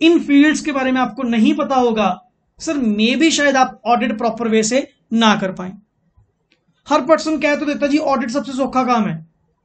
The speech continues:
कि जाके जी books of accounts अगले की check करके आओ। अरे books of accounts तो अभी तब check करोगे, overall जितनी working चल रही है तभी आप check करोगे अगर आपको उसकी knowledge है, अगर आपको हर field की वहां पे knowledge है,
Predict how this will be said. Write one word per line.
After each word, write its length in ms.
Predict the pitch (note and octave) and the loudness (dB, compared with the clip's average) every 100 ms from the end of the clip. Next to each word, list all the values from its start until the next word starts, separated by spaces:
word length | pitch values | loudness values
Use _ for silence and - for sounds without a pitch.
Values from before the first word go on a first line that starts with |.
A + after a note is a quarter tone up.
| C#4+ | 0
कि 80 | |
जाके 320 | A3 C#4 C4+ C4+ | 4 4 2 -2
जी 100 | B3+ | 0
books 300 | C4 C#4 D4 | 0 0 -2
of 120 | A3+ | -2
accounts 340 | C#4 C4 B3+ | -2 0 0
अगले 200 | C#4 B3+ | 0 0
की 100 | B3 | -2
check 240 | B3+ B3+ B3+ | -2 -2 -2
करके 240 | B3 G#3+ | -4 -2
आओ। 120 | A3 G#3+ - - | -2 -2 -6 -8
अरे 120 | E4 D#4+ | -8 -2
books 280 | C#4+ - D#4 | -2 -2 -2
of 120 | D4+ | 0
accounts 320 | D4 D4 C#4 | 2 2 2
तो 60 | D#4 | -2
अभी 100 | C4+ - | -2 -2
तब 120 | D4 | -2
check 200 | - C#4+ - | -4 -8 -4
करोगे, 360 | C#4+ C#4+ D4 B3 D#3+ - _ _ _ _ - _ _ _ _ - | -4 -2 -4 -8 -10 -16 _ _ _ _ -20 _ _ _ _ -2
overall 500 | C4+ C4+ D4+ D4 B3+ | 2 4 6 4 4
जितनी 340 | C4+ A3 D4 | 0 0 2
working 400 | C4+ B3+ C4+ D4 | 2 0 0 0
चल 100 | C#4+ | 0
रही 200 | C4 C#4 C#4 | -2 2 2
है 60 | C4+ | 2
तभी 280 | C4+ A3 | 0 2
आप 120 | D4 - | 0 0
check 220 | D4 C#4+ | -6 -6
करोगे 280 | C#4+ C#4 C#4+ | -2 0 0
अगर 160 | C#4+ C#4+ | -2 -2
आपको 280 | C4 - | -4 -4
उसकी 220 | C#4 - C4 | -6 -2 0
knowledge 400 | B3 A#3+ B3+ A3 | 2 2 2 0
है, 100 | B3 - _ _ _ _ - | -2 -10 _ _ _ _ -6
अगर 200 | C4 D4 | -2 0
आपको 300 | C#4+ D#4 D4 | 0 2 0
हर 300 | - D#4 D4+ | 4 2 2
field 340 | C#4+ C#4+ C#4 | 0 0 0
की 80 | C4 | 0
वहां 180 | C4+ C4 | 0 0
पे 100 | C4 | 0
knowledge 340 | B3+ A#3+ B3 | 0 0 0
है, 140 | A#3+ | -4